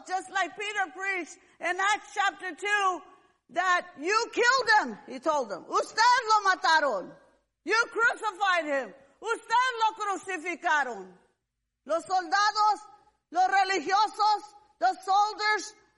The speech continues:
the religious people of that time, la gente que eran sacerdotes, the priests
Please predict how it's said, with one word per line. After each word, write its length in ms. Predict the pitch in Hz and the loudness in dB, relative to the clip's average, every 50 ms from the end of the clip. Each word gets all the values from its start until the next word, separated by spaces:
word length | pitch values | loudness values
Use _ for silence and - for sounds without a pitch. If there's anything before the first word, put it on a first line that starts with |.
| _ _ - | _ _ -4
the 100 | 330 370 | -2 0
religious 560 | 370 392 415 403 415 440 440 - 415 440 359 | 2 2 2 4 4 2 2 2 0 -2 -2
people 340 | 240 277 403 427 415 415 415 392 392 403 | -2 -2 -2 -2 0 0 0 2 2 2
of 80 | 370 | 2
that 220 | 359 392 392 - - | 2 0 0 0 -2
time, 460 | 349 381 403 494 392 415 403 403 349 - - - _ _ _ _ _ - | 0 2 4 4 4 2 2 -2 -8 -16 -20 -20 _ _ _ _ _ -6
la 140 | - 349 370 | -2 -2 0
gente 680 | 320 349 392 427 392 - - 392 403 403 392 359 285 - - - - _ - | 0 2 0 0 -2 -2 0 2 2 4 2 2 -2 -6 -14 -20 -20 _ -6
que 100 | 349 359 | -2 0
eran 640 | 370 381 370 359 349 339 339 359 381 392 427 415 - | 2 2 2 2 0 0 0 0 0 0 0 -2 -2
sacerdotes, 880 | - 392 392 294 349 359 349 330 370 392 415 403 - 403 415 370 269 | -4 -4 -4 -4 -4 -6 -4 -2 -2 -2 -2 0 -2 -4 -4 -4 -4
the 80 | 330 349 | -6 -6
priests 540 | 269 277 359 392 427 453 440 - - - | -6 -4 -4 -2 -2 -2 -4 -6 -10 -18